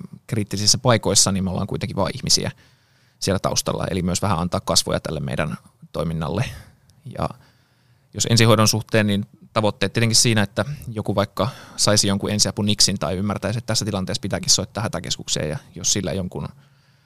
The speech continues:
joku voidaan joskus pelastaa, niin se on varmasti maksanut koko <laughs> kaikki, kaiken tähän käytetyn ajan takaisin kyllä saman tien sitten. Toisaalta taas myös palvelun tehostumista, että tämmöisessä tilanteessa voit turvallisesti seurata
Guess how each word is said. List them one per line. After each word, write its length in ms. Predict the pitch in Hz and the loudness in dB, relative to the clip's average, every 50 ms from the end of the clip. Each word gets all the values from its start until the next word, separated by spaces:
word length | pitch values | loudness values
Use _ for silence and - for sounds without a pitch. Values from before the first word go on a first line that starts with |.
| _ _ _ - | _ _ _ 0
joku 200 | 120 - 117 104 | 2 2 4 6
voidaan 240 | 110 107 104 101 98 | 6 6 8 6 4
joskus 200 | - - - - | 4 2 0 4
pelastaa, 480 | - 107 101 98 - - - 92 85 | 4 6 6 4 2 0 0 -2 -2
niin 200 | 80 - - 151 - | 0 -2 -4 -4 -4
se 180 | - - - 104 | -4 -2 -2 0
on 60 | 101 | 0
varmasti 320 | 104 101 98 101 - 98 | 0 0 0 -2 -2 -2
maksanut 400 | 101 107 101 - - 101 104 - | -2 -2 -2 0 0 0 0 0
koko 280 | - 101 - 101 98 - - - - - - - | -2 -4 -2 -2 -4 -4 -6 -18 -16 -14 -4 6
<laughs> 320 | - 127 - - - - - | 6 6 6 6 -6 -4 -2
kaikki, 360 | 123 113 113 - - 117 - | -2 -2 -2 -2 -6 -8 0
kaiken 320 | - 123 120 110 - 104 98 | 4 4 4 6 4 2 2
tähän 200 | 120 120 95 98 - - | 2 0 0 -2 -4 -4
käytetyn 400 | - 107 - - 98 - 101 - | -4 -4 -2 -2 -4 -4 -4 -4
ajan 220 | - - - - - | -4 -4 -6 -6 -8
takaisin 360 | - - - - - 98 82 | -8 -6 -4 -4 -4 -4 -6
kyllä 180 | - - - - | -6 -6 -4 -4
saman 280 | - - 80 - - | -2 -2 -4 -6 -8
tien 180 | - - - - | -8 -6 -2 -2
sitten. 320 | - - _ _ - - _ - - _ _ _ _ _ _ _ _ - | -2 -4 _ _ -18 -16 _ -18 -20 _ _ _ _ _ _ _ _ 2
Toisaalta 320 | 113 110 104 101 104 120 | 4 4 6 4 2 4
taas 200 | - 127 120 117 | 4 4 4 6
myös 140 | 120 117 - | 4 2 4
palvelun 320 | - 117 113 110 113 107 | 4 4 4 4 2 0
tehostumista, 540 | - 104 107 95 - - 90 90 - - 90 | 2 0 2 2 2 0 0 -4 -2 -2 -4
että 100 | 90 - | -4 -2
tämmöisessä 280 | 98 98 95 - - - | 0 0 0 0 0 -2
tilanteessa 480 | - 104 101 101 98 104 - - - | -2 -2 -2 -2 0 2 2 2 2
voit 180 | - 101 - - | 0 -4 -4 -4
turvallisesti 420 | - 104 95 95 95 - - - | -4 -2 -2 0 0 -2 0 2
seurata 320 | - - 95 90 98 92 | 2 2 2 0 -2 -6